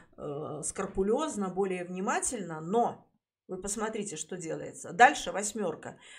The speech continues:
А это восьмерка, это агрессия еще будет. Поверьте, там очень много будет всевозможных, э, катаклизмов. И вот это вот обнуление, доживет ли она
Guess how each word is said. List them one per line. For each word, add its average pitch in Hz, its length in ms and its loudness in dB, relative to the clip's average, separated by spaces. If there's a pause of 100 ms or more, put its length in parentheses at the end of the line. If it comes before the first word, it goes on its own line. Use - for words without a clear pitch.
(120)
А 202 160 12
это 269 720 8
восьмерка, 269 460 6
это 240 300 6
агрессия 247 560 2
еще 160 260 -4
будет. 135 400 -10
Поверьте, 202 460 2
там 196 240 0
очень 247 320 0
много 220 320 2
будет 220 440 2 (280)
всевозможных, 208 1000 4
э, 202 340 2 (280)
катаклизмов. 208 880 0
И 208 320 0
вот 220 220 2
это 233 200 2
вот 220 180 2
обнуление, 220 800 2 (160)
доживет 220 580 6
ли 214 280 -2
она 196 500 2